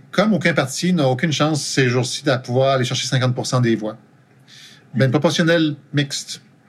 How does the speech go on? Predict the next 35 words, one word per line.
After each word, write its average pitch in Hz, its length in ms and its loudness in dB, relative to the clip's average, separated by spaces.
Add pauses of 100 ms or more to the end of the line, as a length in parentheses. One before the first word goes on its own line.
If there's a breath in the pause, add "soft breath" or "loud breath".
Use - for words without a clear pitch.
(420)
donc 131 320 2
basée 127 460 2
sur 135 320 0
les 123 100 2
comtés 131 480 0
plus 131 520 -2
un, 123 40 2
un 117 520 -2
excellent 123 360 2
siège. 127 480 0
C'est - 140 -4
la 139 60 2
base 139 180 2
de 127 80 2
listes 131 560 0
qui 127 80 -8
sont 127 120 0
fournies 127 460 2
pour 127 280 0
pouvoir 123 220 -2
compenser, 123 800 0
euh, 113 600 -6
l'écart 123 560 0
avec 120 180 -2
popularité 127 840 0
ou 120 140 -2
la, - 160 -10
la, - 240 -10
le - 20 -6
montant 127 380 2
de 135 60 4
vote 123 120 2
qu'ils 127 120 0
ont 120 40 0
obtenu. 127 440 0